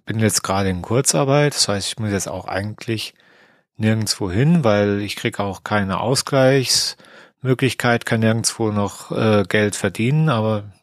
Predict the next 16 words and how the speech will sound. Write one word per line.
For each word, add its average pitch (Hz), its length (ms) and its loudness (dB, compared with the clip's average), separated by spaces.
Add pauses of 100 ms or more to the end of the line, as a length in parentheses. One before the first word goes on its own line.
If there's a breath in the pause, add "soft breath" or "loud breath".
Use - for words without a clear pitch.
ja, 92 240 0 (2000 loud breath)
zu 90 200 0
Hause 113 320 4
mit 117 100 2
dem 107 160 0
Kind 131 340 0
jetzt - 420 -2
ist - 200 -8
jetzt 110 180 -4
auch 101 120 -4
nicht 143 160 6
meins, 147 440 4
also 104 280 -2
bring 110 240 -2
es 104 100 0
hin.“ 104 200 0